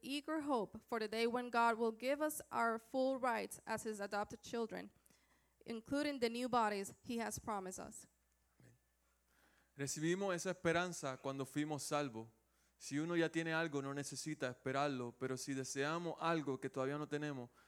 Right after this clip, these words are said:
Speaker 2: debemos esperar con paciencia y confianza. Además, el Espíritu Santo nos ayuda a nuestra debilidad. Por ejemplo, nosotros no sabemos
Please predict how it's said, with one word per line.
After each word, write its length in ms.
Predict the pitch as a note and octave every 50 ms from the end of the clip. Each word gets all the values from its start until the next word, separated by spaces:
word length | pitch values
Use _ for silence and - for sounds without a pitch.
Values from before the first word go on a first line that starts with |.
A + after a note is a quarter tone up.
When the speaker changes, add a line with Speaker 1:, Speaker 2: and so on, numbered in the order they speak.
| _ _ _ _
Speaker 2:
debemos 340 | - C3 C3+ C#3 D3 D3+
esperar 340 | D3 - - C#3+ C#3+ D3 -
con 140 | - D3 C3+
paciencia 560 | - C3 B2+ - C#3+ C#3+ D3 C3+ - C3+ B2 B2
y 40 |
confianza. 720 | A#2 - B2 A#2+ - - B2 A#2+ A#2+ B2+ B2+ - - A#2 - - _ _ _ _ _ _ _ _ _ _ _ -
Además, 440 | C3 C3+ C#3+ D3 D3 D#3+ F3+ F#3+ -
el 140 | F3 E3 D#3
Espíritu 340 | C#3 - E3+ F3 F3+ F3
Santo 320 | E3+ D#3 F#3 F3+ F3 E3+ E3
nos 140 | D#3 C#3+ C#3+
ayuda 360 | C#3+ C3+ D3+ E3 F3 E3 D3
a 20 | C#3+
nuestra 280 | C#3+ C3+ - C#3 C3+
debilidad. 520 | B2+ B2+ B2+ B2+ C3 C3+ C#3 D3+ E3+ E3 -
Por 140 | C#3 C3+
ejemplo, 360 | C3+ C3+ D#3 D#3+ D3+ C#3 C3 C3
nosotros 420 | B2+ A#2+ - D3 D3+ - E3 D3
no 120 | D3+ D3+
sabemos 480 | C#3+ - D3 C#3+ C#3+ C#3+ C#3+ C#3 C3+ C3+